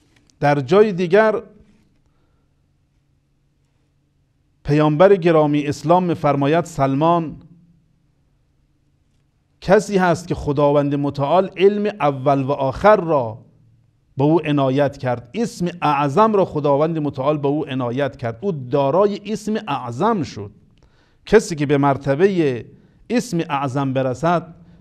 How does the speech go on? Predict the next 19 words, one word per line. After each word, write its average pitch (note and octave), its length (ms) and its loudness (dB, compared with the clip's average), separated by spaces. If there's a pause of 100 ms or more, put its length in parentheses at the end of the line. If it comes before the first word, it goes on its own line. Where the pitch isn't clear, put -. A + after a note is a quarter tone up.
(180)
که D3 80 -10
خداوند C#3+ 580 -2
متعال C#3+ 480 -2
اسم A3 240 -4
اعظم D#3+ 440 -2
را D3 100 -2
به C#3+ 100 -4
او D3 160 -2
عنایت C3 440 -4
بکند، C#3+ 380 -6
قطعاً D#3 560 -6
او E3+ 320 -4 (220)
به C3 100 -2
مقام C#3 440 0
بالایی C3+ 400 0
دست F#3+ 300 0
پیدا C3+ 300 -2
کرده A2+ 340 -6
است، G#2+ 440 -14